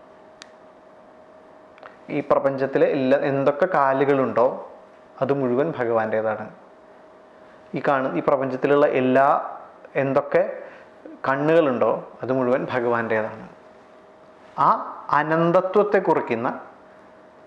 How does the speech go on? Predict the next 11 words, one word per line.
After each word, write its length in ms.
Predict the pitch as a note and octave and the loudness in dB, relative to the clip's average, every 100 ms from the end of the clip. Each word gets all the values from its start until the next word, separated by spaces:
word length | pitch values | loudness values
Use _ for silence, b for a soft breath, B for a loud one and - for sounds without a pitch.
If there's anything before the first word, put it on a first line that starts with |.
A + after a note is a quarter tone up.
| - - - - - | -20 -20 -20 -20 -8
രണ്ട് 300 | B2+ C#3 C3 | -4 -2 -2
നാമങ്ങളാണ് 540 | C3 A#2 A2+ A2 A2+ F3 | -2 -2 0 0 0 0
സഹസ്രാക്ഷ 760 | C3 C3+ C3 C#3 A2 - - A2 G#3+ - - - - - - - - - | -2 -2 -4 -2 -2 -4 -6 -6 -8 -14 -20 -20 -20 -20 -20 -20 -20 -6
എന്ന് 180 | C#3 C#3 | -2 0
ഇരുന്നൂറ്റി 400 | D#3+ C#3 C#3 C3+ | 0 0 0 0
ഇരുപത്തെട്ടാമത്തേതും 1120 | C#3+ C3+ B2 A#2+ A#2 A2+ A2+ A2+ A#2+ E3+ - - - - | 0 2 2 0 -2 -2 -2 -4 -4 -6 -12 -20 -20 -8
സഹസ്രപാത് 760 | B2 - - C3 A#2 B2 A2+ - - B B B B | -6 -6 -4 -4 0 0 0 -8 -16 B B B B
എന്ന് 180 | B2 C3+ - C#3+ | -8 -8 -8 -8
ഇരുന്നൂറ്റി 360 | C3 B2+ B2 | -6 -6 -6
ഇരുപത്തി 440 | A#2+ B2+ A#2+ - - | -8 -8 -8 -10 -10
ഒമ്പതാമത്തേതും 720 | B2 A2 G#2+ G2+ - G#2+ - | -10 -6 -4 -6 -8 -10 -10